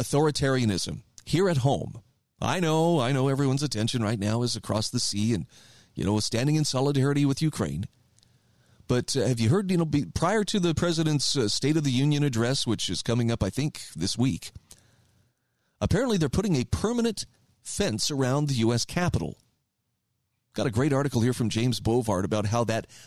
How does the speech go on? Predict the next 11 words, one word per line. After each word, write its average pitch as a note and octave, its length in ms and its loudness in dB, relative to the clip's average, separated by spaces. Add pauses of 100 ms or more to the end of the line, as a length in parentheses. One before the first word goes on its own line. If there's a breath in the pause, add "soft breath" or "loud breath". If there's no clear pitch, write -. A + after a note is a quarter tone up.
permanent A3+ 400 2
Capitol D#3+ 440 0
fence A2+ 360 -2
will A#2+ 140 2
make C#3 200 0
America B2+ 360 0
look G#2 540 -2 (400 soft breath)
like B2+ 260 0
an D#3+ 80 2
authoritarian A2+ 760 0
state. - 500 -4